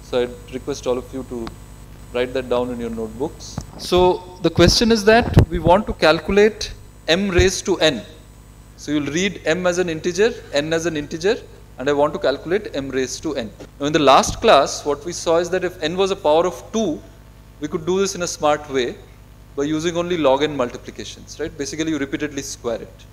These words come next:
So now we want to do this when n is not necessarily a power of two, right? So basically, the problem is that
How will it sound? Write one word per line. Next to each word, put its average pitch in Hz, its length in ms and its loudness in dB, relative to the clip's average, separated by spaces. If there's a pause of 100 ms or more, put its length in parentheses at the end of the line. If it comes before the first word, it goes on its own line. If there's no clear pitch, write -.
(1400)
So 131 100 -18
now 160 320 -2
we 143 80 -12
want 151 200 0
to 180 60 -4
do 165 200 -4
this - 460 -4
when 135 160 -8
n 139 120 -4
is 143 140 -8
not 143 300 -2
necessarily 143 420 -8
a 143 40 -4
power 117 260 -4
of 113 200 -12
two, 107 100 -14 (1120)
right? 190 140 -10 (1000)
So - 180 -12
basically, 180 640 -6 (760)
the 139 60 -8
problem 175 440 -2
is - 140 -10
that - 500 -6